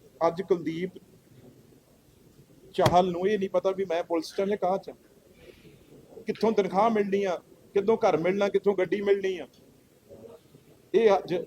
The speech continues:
ਉਹਨਾਂ ਦਾ ਹਾਲ ਆ। ਇੱਕ ਇੱਥੇ ਡੀ ਸੀ ਸੀ ਜੋਹਰਵਾਲ,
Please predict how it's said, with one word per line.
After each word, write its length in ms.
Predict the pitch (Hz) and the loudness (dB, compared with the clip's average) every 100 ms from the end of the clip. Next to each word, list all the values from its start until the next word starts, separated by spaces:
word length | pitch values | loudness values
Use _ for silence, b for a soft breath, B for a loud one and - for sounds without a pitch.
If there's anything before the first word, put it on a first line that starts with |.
| - | -4
ਉਹਨਾਂ 200 | 156 170 | -4 -2
ਦਾ 100 | 151 | -2
ਹਾਲ 240 | 123 117 113 | -4 -8 -14
ਆ। 40 | - - - - - - - | -20 -20 -20 -20 -20 -6 2
ਇੱਕ 180 | 208 - | 4 4
ਇੱਥੇ 260 | - 247 | 4 2
ਡੀ 120 | 190 180 | 2 2
ਸੀ 160 | - 208 | 0 -2
ਸੀ 160 | 175 185 - _ _ _ _ _ _ _ _ _ - - - 494 _ _ _ _ _ _ _ _ _ _ _ - | -8 -14 -20 _ _ _ _ _ _ _ _ _ -20 -20 -20 -20 _ _ _ _ _ _ _ _ _ _ _ -8
ਜੋਹਰਵਾਲ, 520 | 143 156 160 151 135 | 0 4 4 4 2